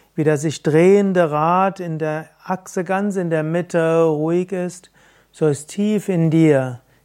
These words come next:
die Quelle innerer Ruhe. Dort gehe hin in die Meditation, dann geht es leichter mit der inneren Ruhe. Die innere Unruhe, die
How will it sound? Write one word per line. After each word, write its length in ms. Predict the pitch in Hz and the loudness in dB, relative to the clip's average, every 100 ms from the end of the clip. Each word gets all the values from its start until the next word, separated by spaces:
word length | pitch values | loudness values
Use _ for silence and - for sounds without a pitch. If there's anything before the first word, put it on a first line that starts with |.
| _ | _
die 100 | 131 | -12
Quelle 680 | 120 - 143 151 156 160 165 | -12 -6 2 4 4 2 0
innerer 440 | 147 147 143 151 | -2 0 0 0
Ruhe. 440 | 143 139 127 127 143 _ _ _ _ | 0 -2 -6 -10 -14 _ _ _ _
Dort 340 | - 180 208 - | 0 2 2 2
gehe 220 | 190 190 | 4 4
hin 220 | 160 202 | 4 2
in 140 | 202 190 | 0 0
die 100 | 180 | 0
Meditation, 1040 | 165 160 160 160 156 - 160 165 185 190 _ _ _ _ | 0 0 -2 -2 -4 -2 0 2 0 -6 _ _ _ _
dann 220 | 135 139 | -4 -2
geht 180 | 151 147 | 0 0
es 140 | 147 | 0
leichter 520 | 160 165 180 - 175 165 | 0 2 0 0 -2 0
mit 160 | 160 | 0
der 160 | 151 151 | -2 -2
inneren 420 | 139 139 131 131 | -2 -2 -2 -4
Ruhe. 400 | 123 120 135 143 _ _ _ _ _ - _ _ _ _ _ _ _ _ _ _ _ _ _ | -6 -8 -10 -16 _ _ _ _ _ -20 _ _ _ _ _ _ _ _ _ _ _ _ _
Die 120 | 226 226 | 2 4
innere 260 | 240 226 | 6 4
Unruhe, 800 | 233 240 247 233 240 233 233 175 | 4 4 4 4 4 4 4 2
die 140 | 202 | -2